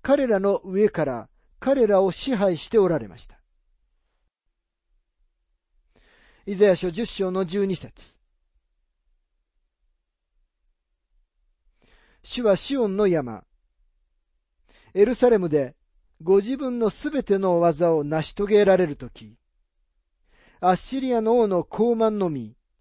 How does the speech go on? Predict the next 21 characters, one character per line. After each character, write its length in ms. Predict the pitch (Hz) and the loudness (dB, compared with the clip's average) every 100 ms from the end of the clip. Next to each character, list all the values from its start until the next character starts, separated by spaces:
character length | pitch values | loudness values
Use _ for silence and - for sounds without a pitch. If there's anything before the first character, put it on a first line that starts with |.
| _ _ _ _ _ | _ _ _ _ _
そ 160 | - | -4
の 140 | 208 196 | 0 0
誇 380 | - 175 262 262 | -2 -4 0 0
ら 80 | |
し 160 | - 240 | 0 -2
げ 100 | 214 | 0
な 140 | 196 | 0
高 340 | - 156 - 214 | -2 -4 0 0
ぶ 120 | 196 | 0
り 120 | 226 | 4
を 80 | 220 | 4
罰 240 | 156 131 | 2 -4
す 160 | - 117 | -8 -20
る。 100 | - _ _ _ _ _ _ _ _ _ _ _ _ _ _ _ _ _ _ _ _ _ _ _ _ _ _ _ _ _ _ _ - | -20 _ _ _ _ _ _ _ _ _ _ _ _ _ _ _ _ _ _ _ _ _ _ _ _ _ _ _ _ _ _ _ -4
神 200 | 233 233 | -4 0
様 260 | 196 190 | -2 2
が 140 | 180 175 | 2 2
ご 160 | 175 | 0
自 200 | 180 226 | -2 -4
分 220 | 262 262 | -8 -6
の 120 | 254 | -4